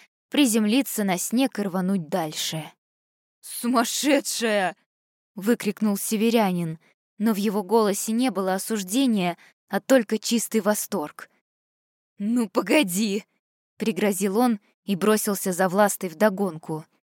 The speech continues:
Подгорная радостно захохотала, помахала северянину ручкой и запетляла, как заяц по просеке. Я с улыбкой проследила за тем,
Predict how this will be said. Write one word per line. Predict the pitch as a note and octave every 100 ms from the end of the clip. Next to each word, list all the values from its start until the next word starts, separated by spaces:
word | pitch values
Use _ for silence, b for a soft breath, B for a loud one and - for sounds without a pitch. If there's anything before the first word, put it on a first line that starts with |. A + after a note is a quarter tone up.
| _ _ _ _ _
Подгорная | - G#3 F3+ A3 G3 G3+
радостно | G3+ G#3 F#3 - G3
захохотала, | F#3 - F#3 G3+ - A3 G#3+ G3+ - _ _
помахала | A#3 A3+ A3+ C#4 C4 A3+
северянину | - G3+ A3 A#3 A3+ A3
ручкой | A3+ C#4+ - A3+ G#3 _ _ _ -
и | G#3+
запетляла, | A#3 - A#3 B3+ D#4+ C4+ F3+ E3+ _ -
как | C#4 A#3
заяц | A3 A3+ F3 -
по | - F#3+
просеке. | G3 E3+ - E3 - D#3 E3 _ _ _ _ _ -
Я | G3 G3
с | -
улыбкой | A3+ A#3+ - G3+
проследила | - F#3 G#3 A3+ F#3+ G#3+ F3
за | E3+
тем, | F#3 B3+ B3